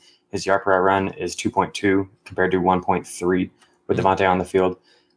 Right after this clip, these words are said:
Speaker 1: Um, he had a couple good games last year when, uh, or over the past few years when Davante has missed.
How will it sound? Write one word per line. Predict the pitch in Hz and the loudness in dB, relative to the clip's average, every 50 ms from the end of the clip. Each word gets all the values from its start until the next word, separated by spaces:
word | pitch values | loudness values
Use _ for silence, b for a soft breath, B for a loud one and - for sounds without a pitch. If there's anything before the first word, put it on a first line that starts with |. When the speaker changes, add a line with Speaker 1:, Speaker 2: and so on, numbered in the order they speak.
| _ _ - | _ _ -4
Speaker 1:
Um, | 90 92 90 87 87 85 82 82 | -2 0 2 0 0 -2 -4 -2
he | 87 101 | 0 2
had | 95 92 | 2 2
a | 90 | 2
couple | - 101 90 95 95 101 - - _ _ _ _ | 0 0 0 0 0 -2 -4 -10 _ _ _ _
good | - 107 98 - | -2 -2 0 0
games | 95 95 95 95 95 92 - - | 0 2 2 2 0 0 -2 0
last | 98 95 95 90 - | 0 0 0 0 2
year | 101 95 90 | 2 2 2
when, | 90 92 92 90 90 | 2 0 0 0 0
uh, | 90 87 87 85 85 - | 0 0 0 0 -2 -2
or | - 110 101 95 92 95 | 0 2 2 4 2 2
over | 98 98 | 0 0
the | 92 95 | -2 -6
past | - - 98 95 90 - | -4 -2 0 0 0 0
few | - 110 98 | 0 0 0
years | 90 90 92 90 92 | 2 0 0 0 -2
when | 92 90 | -2 0
Davante | 87 92 90 | 0 2 2
has | 90 87 87 | 0 0 -2
missed. | - 92 90 90 87 - - b | 0 -2 -2 0 -2 -4 -6 b